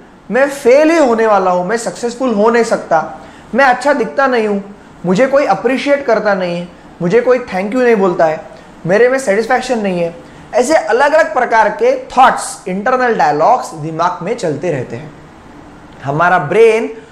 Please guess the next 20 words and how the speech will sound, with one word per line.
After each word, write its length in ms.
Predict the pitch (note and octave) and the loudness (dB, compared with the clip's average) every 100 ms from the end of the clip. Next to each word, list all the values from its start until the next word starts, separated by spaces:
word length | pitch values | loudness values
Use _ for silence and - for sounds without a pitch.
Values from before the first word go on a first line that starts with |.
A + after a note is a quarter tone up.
| - G3+ | -10 -6
उसको 300 | G3+ C#4 D4 | -4 0 0
continue 600 | A#3 G3+ G#3+ C#4 D#4+ D#4+ | 0 0 -2 -2 0 0
generate 480 | A3 A3 B3 C#4 C#4 | 0 2 2 2 0
करता 260 | B3 B3 | -2 2
है 240 | A#3+ B3 - - - - - | 2 0 -6 -16 -20 -20 -2
और 160 | G3 G#3+ | 0 4
वो 120 | C4+ | 2
generate 480 | G#3 G3 G3 B3 A3+ | 2 0 0 -2 -2
होने 200 | G3 G3+ | -4 -4
के 160 | G3+ | -4
कारण 480 | F#3+ A3 B3 A3 G3+ | -2 4 4 4 0
हम 320 | G3+ G3+ B3+ | -2 -2 -2
कोई 300 | A#3 F#3+ G3 | 0 0 0
भी 260 | G#3+ C4+ D4 | -2 -4 -6
action 380 | - - - D#4 | -12 -8 0 2
नहीं 240 | C#4+ G#3 F3 | 2 0 0
ले 100 | C#3 | 0
पाते 320 | A#2+ A2+ - - - - - - - - - | -2 -10 -14 -20 -20 -20 -20 -20 -20 -10 0
और 120 | G3 | 2
वहीं 440 | G#3 E3 B3 B3+ | 2 0 -2 -2